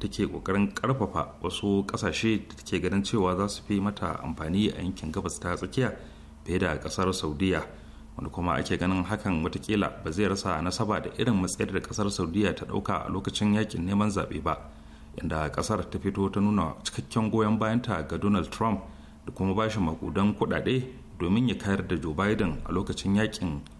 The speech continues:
zaɓen shugaban ƙasa. Ko shakka babu, ga dukkanin alamu dai, Amurka a halin yanzu tana so ta sanya haɗaɗɗiyar daular Larabawa ta zama ita ce kan gaba tsakanin ƙasashen da ta fi ɗasawa da su a yankin Gabas ta Tsakiya. Sannan kuma a lokaci guda,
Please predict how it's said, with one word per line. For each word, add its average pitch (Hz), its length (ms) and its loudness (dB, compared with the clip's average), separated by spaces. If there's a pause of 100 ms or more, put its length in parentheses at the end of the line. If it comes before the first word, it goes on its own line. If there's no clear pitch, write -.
(100)
zaɓen 98 400 4
shugaban 78 400 -4
ƙasa. - 360 -4 (120)
Ko - 100 0
shakka 143 320 0
babu, 120 400 0
ga 95 100 2
dukkanin 131 380 4
alamu 104 360 4
dai, 120 260 4
Amurka 120 420 2
a 101 60 0
halin 117 260 4
yanzu 78 260 0 (100)
tana 117 200 4
so 117 180 0
ta 90 100 -4
sanya 101 340 2
haɗaɗɗiyar 110 480 0
daular 104 400 4
Larabawa 107 480 2 (160)
ta - 80 -2
zama 101 460 4
ita - 160 0
ce 95 240 0
kan 107 200 0
gaba 92 300 0
tsakanin 104 460 0
ƙasashen 113 420 -2
da - 60 -2
ta - 140 -6
fi - 120 -8
ɗasawa 110 480 2
da 85 60 -2
su - 200 0
a - 120 -4
yankin 98 320 2
Gabas 98 280 0
ta 82 220 0
Tsakiya. 85 420 -2 (600)
Sannan 82 260 -4
kuma 95 340 2
a - 40 -2
lokaci 98 340 -2
guda, 95 380 0